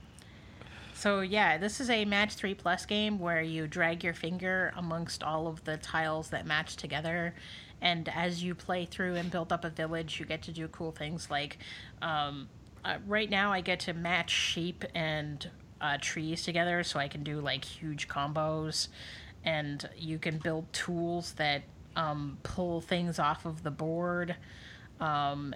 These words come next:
and so you get all these materials together, and then you use the materials to build buildings and tools,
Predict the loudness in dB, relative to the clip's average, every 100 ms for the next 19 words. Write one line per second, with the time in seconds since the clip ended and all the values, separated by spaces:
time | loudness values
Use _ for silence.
0 | -4 -4 -2 -4 -2 -2 -2 -2 -2 2
1 | 2 4 2 0 2 6 6 6 2 4
2 | 6 4 4 2 0 0 -2 -2 -2 -4
3 | -6 -4 -2 0 0 -2 -2 -4 -2 0
4 | 0 -2 -2 0 4 4 4 2 0 -4
5 | -4 -4 -2 0 2 2 2 0 -2